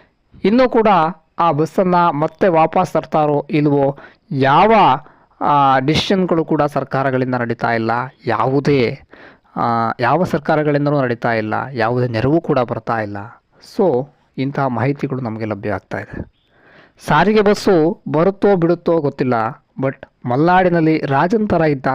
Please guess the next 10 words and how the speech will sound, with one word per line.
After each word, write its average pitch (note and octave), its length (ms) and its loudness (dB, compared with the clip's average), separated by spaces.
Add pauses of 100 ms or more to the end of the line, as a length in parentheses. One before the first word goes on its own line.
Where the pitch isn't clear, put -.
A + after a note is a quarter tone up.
(100)
ಸಹಕಾರ B2+ 360 -4
ಸಾರಿಗೆ A#2+ 340 -6
ಬಸ್ಸು A#2+ 520 -8 (120)
ಯಾವಾಗಲೂ C3 840 -2 (240)
ರಾಜನೇ D3 560 -2
ಆಗಿ A#2 480 -6
ಮಲ್ನಾಡಿಗೆ A2+ 640 -4
ಇರುತ್ತೆ B2+ 460 -4
ಅನ್ನೋದೊಂದು A#2 600 -6 (380)
ನಮ್ಮ A2+ 360 -4